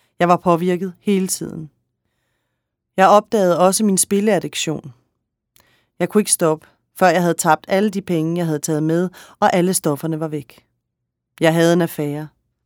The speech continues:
Jeg følte mig skyldig, men jeg var en addict, der ville have mere af alt, hvad der var til rådighed. Jeg brugte kokain hele tiden. En aften brugte jeg så meget før showet, at jeg ikke kunne synge. Min stemme var væk, og min næse begyndte at bløde.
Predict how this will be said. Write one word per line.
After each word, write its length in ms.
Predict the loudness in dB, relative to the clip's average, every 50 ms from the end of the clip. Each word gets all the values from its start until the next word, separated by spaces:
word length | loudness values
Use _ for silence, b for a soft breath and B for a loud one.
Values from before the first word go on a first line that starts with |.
| _ _ _ _ _ _ _ _ _ _ _ _ _ _ _ -4 -2
Jeg 120 | -2 0
følte 260 | 2 2 2 2 2
mig 100 | 0 0
skyldig, 540 | 0 0 0 0 -2 -2 -2 -4 -8 -8 b b b b b b b _
men 140 | 0 2
jeg 80 | 4 4
var 100 | 4 4
en 100 | 2 2
addict, 420 | 2 2 2 2 2 -2 -4 -6 -14 _ _ _ -4
der 80 | -2
ville 140 | 0 2 2
have 140 | 2 2 2
mere 380 | 2 2 2 2 2 2 0 -2
af 60 | -2 -2
alt, 280 | -2 -2 -2 -6 -6
hvad 140 | -4 -2 -2
der 60 | 0
var 120 | -2 -2 -2
til 140 | -4 -4
rådighed. 500 | -4 -4 -4 -2 -2 -4 -4 -6 -8 -10 -12 _ _ _ _ _ _ _ _ _ _ _ _ _ _ _ _ _ _ -6
Jeg 100 | -4 0
brugte 320 | 2 0 0 0 -4 -6
kokain 500 | -6 -4 -4 -4 -2 -2 -4 -2 -4 -2
hele 280 | 0 2 2 2 0 -2
tiden. 380 | -4 -8 -8 -10 -10 -14 -14 -16 _ _ _ _ _ _ _ _ _ _ _ _ _ _ _ _ _ _ _ _
En 120 | -2 2
aften 320 | 4 4 4 2 0 -8 -4
brugte 280 | 0 0 0 0 -2
jeg 80 | -4 0
så 120 | 0 2
meget 320 | 2 4 4 4 4 2 2
før 200 | 0 -2 -2 -2
showet, 440 | -2 -2 -2 -2 0 -2 -4 -4 -6 b b b b
at 100 | 0 2
jeg 100 | 4 4
ikke 100 | 2 0
kunne 140 | -2 -6 -6
synge. 440 | -6 -6 -6 -6 -8 -8 -10 -12 -16 -18 _ _ _ _ _ _ _
Min 100 | -2 -2
stemme 340 | -2 0 -2 0 0 0 0
var 80 | -2
væk, 320 | -2 -2 -4 -4 -6 -12 -20 _ _ _ _ _
og 100 | _ 0
min 120 | 2 2 4
næse 240 | 4 2 2 0 -4
begyndte 360 | -6 -4 -4 -4 -2 -4 -6
at 80 | -6
bløde. 440 | -4 -4 -4 -4 -4 -6 -8 -12 -14